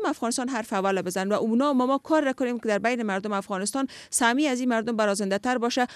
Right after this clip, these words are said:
و آنچه که ایده های مثبت مردم هست و مردم می‌خوایم پیاده شه ما هم عمل-، عملی کننده امو گام ها باشیم. هیچ وقت برای اسم ما پیشتر یکی از برادرها اش-، اشاره کردن که احزاب بیشتر به خاطر رسیدن به قدرت این قضیه را می‌گیرن، ولی من می‌خوایم بگم که درست است که قدرت می‌تونه یکی از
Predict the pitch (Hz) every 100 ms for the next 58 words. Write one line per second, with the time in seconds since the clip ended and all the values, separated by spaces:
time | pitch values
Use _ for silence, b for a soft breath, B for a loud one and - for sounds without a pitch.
0 | B 240 - 320 339 - 254 226 262 285
1 | 233 226 262 277 214 196 233 254 202 208
2 | 202 208 285 262 233 208 196 214 190 214
3 | 247 233 269 285 269 - 214 135 143 208
4 | 208 214 208 226 220 226 196 190 208 196
5 | 190 214 196 B B B B - 370 -
6 | 311 - 262 240 254 262 262 254 226 254
7 | 254 220 202 208 214 226 - 220 - 214
8 | 226 226 247 220 214 214 190 190 226 190
9 | - 214 190 - 196 202 208 220 196 -
10 | 208 240 208 - 190 180 185 180 175 185
11 | 220 285 294 302 - 247 247 269 226 247
12 | - - - - 214 254 254 247 208 190
13 | 214 214 190